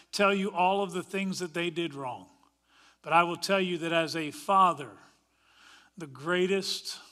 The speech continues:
heartbreak takes place when you see your children walking in a way that does not honor the Lord. And that is my greatest fear as a dad, as a pastor even,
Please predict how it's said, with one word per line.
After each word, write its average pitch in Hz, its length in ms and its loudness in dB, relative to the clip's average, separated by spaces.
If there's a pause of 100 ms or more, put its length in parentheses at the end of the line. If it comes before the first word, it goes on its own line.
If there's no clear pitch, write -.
(840)
heartbreak 151 680 -2
takes 165 300 -8
place 165 460 -8
when 156 120 -12
you 147 120 -12
see 180 300 -6
your 170 220 -8
children 143 720 -10
walking 143 400 -4
in 151 100 -14
a 147 60 -12
way 139 260 -10
that 131 240 -18
does 135 320 -10
not 127 380 -8
honor 107 420 -14 (100)
the 120 100 -16
Lord. 98 440 -18 (1900)
And 147 120 -12
that 170 120 -6
is 143 220 -12
my 143 180 -8
greatest 147 540 -10
fear 120 320 -12
as 110 140 -14
a 113 60 -16
dad, 101 440 -16 (360)
as 135 120 -10
a 135 60 -14
pastor 131 520 -4
even, 101 300 -14